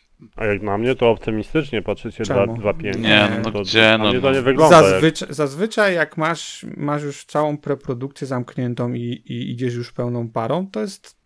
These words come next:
Speaker 2: około dwóch lat pełnej produkcji, a tu wygląda, że ta gra już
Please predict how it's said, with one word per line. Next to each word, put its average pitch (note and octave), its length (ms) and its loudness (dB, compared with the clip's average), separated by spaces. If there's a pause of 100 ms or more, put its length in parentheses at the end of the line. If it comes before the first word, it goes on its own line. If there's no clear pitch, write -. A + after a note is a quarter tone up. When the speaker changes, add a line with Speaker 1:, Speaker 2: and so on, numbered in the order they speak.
(140)
Speaker 2:
około F3 420 2
dwóch C#3+ 260 -6
lat C#3 240 0
pełnej B2 380 -4
produkcji, A#2 600 -10
a A#2 220 -6 (240)
tu F#3 120 -10
wygląda, A3+ 440 -6
że A#3 100 -8
ta A#3+ 140 -8
gra A#3+ 240 -4
już - 560 -12